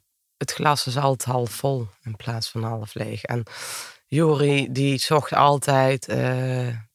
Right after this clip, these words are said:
toen de tumor uit zijn schouder was gehaald, toen kon hij zijn arm eigenlijk niet meer omhoog of omlaag. En hij was links. En wij komen bij de chirurg en die vraagt: "Wat zijn je beperkingen?"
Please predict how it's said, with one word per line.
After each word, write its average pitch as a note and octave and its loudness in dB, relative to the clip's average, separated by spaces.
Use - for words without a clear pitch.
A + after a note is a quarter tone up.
toen C3 -2
de B2 -4
tumor C#3+ 2
uit A#2+ 2
zijn - -4
schouder B2+ -2
was A#2+ -2
gehaald, A#2 2
toen A#2+ -6
kon A#2+ -4
hij A#2+ -2
zijn A#2 -4
arm B2 2
eigenlijk B2 0
niet A#2+ -2
meer A#2 2
omhoog A#2 0
of - -6
omlaag. A#2 2
En B2 2
hij A#2+ 4
was A2+ -2
links. E3 0
En B2+ 0
wij B2 0
komen B2 -2
bij B2 0
de A#2+ -2
chirurg B2 -2
en A#2+ -2
die A2+ -6
vraagt: A#2+ -2
"Wat B2 -4
zijn A#2 -2
je A2+ -2
beperkingen?" A#2 -2